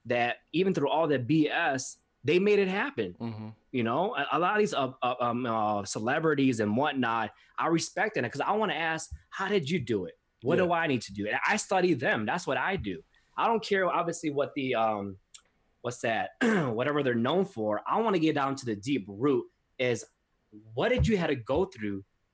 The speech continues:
Speaker 1: to get to that spot?
Speaker 2: Absolutely. And, and that's what we try to do on this show, man. You know, we try to provide that story,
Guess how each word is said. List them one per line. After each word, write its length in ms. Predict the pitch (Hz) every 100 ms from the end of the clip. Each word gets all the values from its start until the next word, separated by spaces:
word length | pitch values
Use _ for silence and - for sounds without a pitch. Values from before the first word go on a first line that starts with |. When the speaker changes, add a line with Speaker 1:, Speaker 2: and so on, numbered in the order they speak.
| _ _ -
Speaker 1:
to 100 | 123
get 220 | 131 127
to 80 | 110
that 180 | 101 -
spot? 280 | - 87 - - - _ _ _
Speaker 2:
Absolutely. 640 | 101 95 - 98 95 - - _ _
And, 160 | - 143
and 140 | 190 190
that's 120 | 220
what 120 | 202
we 80 | 196
try 200 | 226 185
to 80 | 180
do 220 | 180 175
on 80 | 165
this 120 | 151
show, 220 | - 190
man. 240 | 147 135 143
You 60 |
know, 120 | 143 139
we 80 |
try 140 | 139 147
to 40 |
provide 360 | 135 131 131 123
that 120 | 104
story, 460 | - 135 135 113